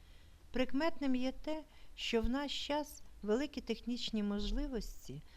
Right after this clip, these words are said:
значною мірою вдосконалюють і поглиблюють цей напрям в педагогіці.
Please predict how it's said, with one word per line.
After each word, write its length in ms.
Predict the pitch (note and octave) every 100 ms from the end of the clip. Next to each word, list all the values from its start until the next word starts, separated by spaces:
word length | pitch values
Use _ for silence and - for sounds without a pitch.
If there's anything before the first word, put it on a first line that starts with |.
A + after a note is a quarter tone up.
| - -
значною 680 | G3+ G#3+ - B3+ C4+ A#3+
мірою 500 | A3+ C4+ C4+ G#3 E3
вдосконалюють 1080 | F3 F3+ - - F#3 F#3 A#3 A#3+ A#3+ A#3+ -
і 100 | G3+
поглиблюють 880 | - E3 D#3 F3 G3+ G3+ G#3+ G#3+ -
цей 280 | - F3 E3+
напрям 580 | D3+ E3 - F3 F3 F3
в 100 | -
педагогіці. 880 | - - D3+ D3 B2+ C3 B2 - -